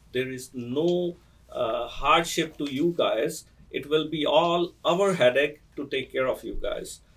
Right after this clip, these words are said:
So I'm going to introduce, uh, now Mister Bill. And my question to Mister Bill is, how do you see our Ontario market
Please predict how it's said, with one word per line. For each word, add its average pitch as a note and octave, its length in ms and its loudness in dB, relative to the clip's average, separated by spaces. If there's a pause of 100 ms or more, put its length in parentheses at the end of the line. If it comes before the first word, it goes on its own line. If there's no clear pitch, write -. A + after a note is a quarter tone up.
(180)
So - 180 -6
I'm F#3+ 220 0
going G#3+ 220 -4
to G3 100 -2
introduce, F3 960 -4
uh, C3 300 -2
now C#3 640 -2
Mister C#3 260 -10
Bill. B2 460 -2 (440)
And C#3 240 -4
my F3 400 -6
question E3+ 440 -4
to E3+ 140 -6
Mister D3 260 -10
Bill D#3 280 -2
is, C#3+ 380 -6 (640)
how G#3 220 0
do A#3+ 100 -6
you A3+ 160 -8
see E3+ 680 -4 (600)
our D#3 260 -2
Ontario D3+ 500 -2
market C#3+ 720 -2